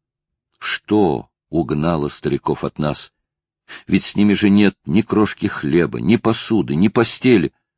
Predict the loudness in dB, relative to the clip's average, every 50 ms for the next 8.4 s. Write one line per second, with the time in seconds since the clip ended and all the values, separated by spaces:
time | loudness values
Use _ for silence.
0 | _ _ _ _ _ _ -10 -8 -8 -6 -6 -8 -8 -10 -12 -12 -12 -12 -8 -4
1 | -4 -4 -2 -4 -6 -6 -8 -10 -16 _ _ _ _ _ _ _ _ _ _ _
2 | _ _ _ _ _ _ _ _ _ _ _ _ _ _ _ -8 -6 -4 -4 -4
3 | -4 -6 -6 -4 -2 -2 -2 -2 -2 -4 -2 -2 -4 -4 -4 -4 -4 -6 -6 -8
4 | -6 -6 -4 -4 -4 -4 -4 -2 -2 -2 -2 -2 -2 -2 -2 -2 -2 -2 -2 -4
5 | -6 -10 _ _ _ _ _ _ _ _ _ _ _ _ _ _ _ _ _ _
6 | _ _ _ _ _ _ _ _ _ _ _ -12 -8 0 2 4 6 6 4 4
7 | 2 4 4 6 6 6 4 2 0 2 4 4 2 4 2 0 0 0 0 2
8 | 4 4 6 6 4 2 -2 -6